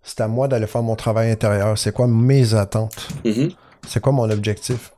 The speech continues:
Speaker 1: Qu'est-ce que je veux réaliser, moi, dans un an, deux ans, trois ans ? Pourquoi je veux joindre un mastermind ? Quand moi, je connais pourquoi, c'est quoi mes motivations ? Est-ce que c'est juste chiffre d'affaires ? Est-ce que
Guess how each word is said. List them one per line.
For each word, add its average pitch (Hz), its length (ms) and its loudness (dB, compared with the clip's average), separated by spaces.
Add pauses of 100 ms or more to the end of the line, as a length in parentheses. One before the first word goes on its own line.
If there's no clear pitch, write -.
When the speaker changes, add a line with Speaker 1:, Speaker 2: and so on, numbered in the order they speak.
(160)
Speaker 1:
Qu'est-ce 139 200 2
que 127 120 0
je 98 100 -2
veux 120 100 0
réaliser, 110 520 2
moi, 131 140 0
dans 107 260 0
un 107 180 -2
an, 123 120 0
deux 113 240 -6
ans, 117 120 -2
trois 107 420 -4
ans ? 127 120 -2 (1120)
Pourquoi 131 340 2
je 117 100 0
veux 113 120 2
joindre 117 340 0
un 104 40 0
mastermind ? 104 640 -2 (440)
Quand 139 160 4
moi, 127 200 2
je - 100 -4
connais 117 360 0
pourquoi, 117 520 -4 (100)
c'est 107 160 -4
quoi 120 160 0
mes 110 100 2
motivations ? 104 800 -2 (360)
Est-ce 104 140 -2
que 110 100 -2
c'est 104 180 -2
juste 117 220 -2
chiffre 107 240 -2
d'affaires ? 110 540 0 (320)
Est-ce 104 160 -2
que 107 380 -2